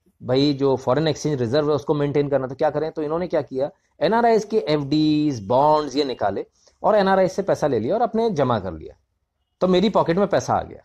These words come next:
लेकिन दुनिया इतनी बेवकूफ़ नहीं है, दुनिया को मालूम था कि जो आपकी पॉकेट में पैसा वो आपका नहीं है, ये एनआरआईएस का पैसा आपको कभी ना कभी तो वापस देना था। तो ये क्या था?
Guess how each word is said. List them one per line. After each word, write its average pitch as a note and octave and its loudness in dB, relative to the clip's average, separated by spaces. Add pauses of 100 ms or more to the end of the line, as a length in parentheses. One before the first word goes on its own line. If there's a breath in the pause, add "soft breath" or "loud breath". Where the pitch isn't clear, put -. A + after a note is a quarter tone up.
(480)
लेकिन C3 -4
दुनिया A#2 -2
इतनी D3+ -6
बेवकूफ़ C3 -4
नहीं A2 -10
है, - -20 (440)
दुनिया D#3 0
को A3+ 0
मालूम E3 2
था B2 -6
कि - -8
जो D#3 0
आपकी A3 0
पॉकेट F3 -2
में G#3+ -2
पैसा E3+ 0
वो G3 0
आपका D3 0
नहीं D#3+ -4
है, F2+ -10 (460)
ये F3 2
एनआरआईएस E3+ 2
का A3 0
पैसा E3+ 2
आपको A3 0
कभी D3 0
ना G3 2
कभी A3 0
तो A3+ 2
वापस A3 2
देना B3 -2
था। G3 0
तो E3+ -6
ये F3 0
क्या A#3 0
था? C#4 -2